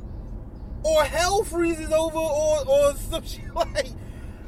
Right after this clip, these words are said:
I've had so many, like, I've had gym memberships with, let me tell you about my experience with L A Fitness, right? I wanted to switch gyms because I was leaving Jersey City,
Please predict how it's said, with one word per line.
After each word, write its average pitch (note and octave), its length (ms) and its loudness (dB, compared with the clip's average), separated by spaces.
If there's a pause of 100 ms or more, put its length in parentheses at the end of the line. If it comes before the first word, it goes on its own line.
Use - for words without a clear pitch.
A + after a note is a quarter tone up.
(140)
I've F4+ 220 0
had D#4+ 400 -2
so D4+ 220 2
many, D4 300 -8
like, B3 200 -4
I've B3+ 140 -2
had C#4 220 0
gym B3 140 -8
memberships A#3+ 360 -8
with, G#3 140 -6 (200)
let E4+ 80 -4
me G#4 80 0
tell F#4+ 160 -4
you C#4 60 0
about A3+ 220 -2
my F#3 60 -6
experience A#3+ 380 -8
with F#3 160 -4
L A3 160 -4
A G3 80 -4
Fitness, F3+ 460 -8
right? F#3+ 240 -2 (1700)
I A4 120 0
wanted F#4+ 280 -2
to - 60 -10
switch C#4+ 260 -6
gyms G#3 320 -6
because G3 240 -6
I F#3+ 60 -4
was F#3 160 -4
leaving C#4+ 340 -10
Jersey A#3+ 280 0
City, F3 360 -8